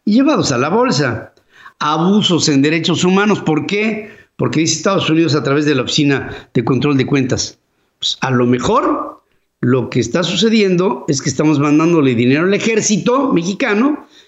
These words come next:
y el ejército mexicano lo que está haciendo es transgredir a los derechos de las personas,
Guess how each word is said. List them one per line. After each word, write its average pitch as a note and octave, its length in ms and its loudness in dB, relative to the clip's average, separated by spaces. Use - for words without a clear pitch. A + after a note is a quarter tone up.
y C#3 80 2
el C#3 60 2
ejército E3+ 500 -2
mexicano F3+ 720 0
lo B2 100 0
que A2+ 40 -2
está E3 120 -2
haciendo C#3+ 420 2
es C#3+ 240 0
transgredir A#2+ 760 2
a B2+ 60 0
los A#2 160 2
derechos A2+ 360 2
de A#2+ 80 2
las A#2 140 0
personas, D3+ 680 -2